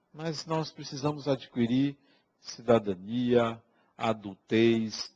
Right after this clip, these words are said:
respeito à coisa pública, para fazermos diferentes. Vamos pagar um preço, mas vamos fazer diferente. Na minha época, meus colegas diziam, "Mas, rapaz, você é burro, você podia ter ficado com alguma coisa.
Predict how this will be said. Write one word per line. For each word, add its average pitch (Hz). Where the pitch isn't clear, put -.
respeito 135
à 110
coisa 107
pública, 113
para 147
fazermos 147
diferentes. 117
Vamos 214
pagar 226
um 254
preço, 107
mas 156
vamos 151
fazer 123
diferente. -
Na 113
minha 117
época, 180
meus 165
colegas 127
diziam, 110
"Mas, 202
rapaz, 180
você 170
é 131
burro, 156
você 156
podia 147
ter 143
ficado 131
com 123
alguma 104
coisa. 127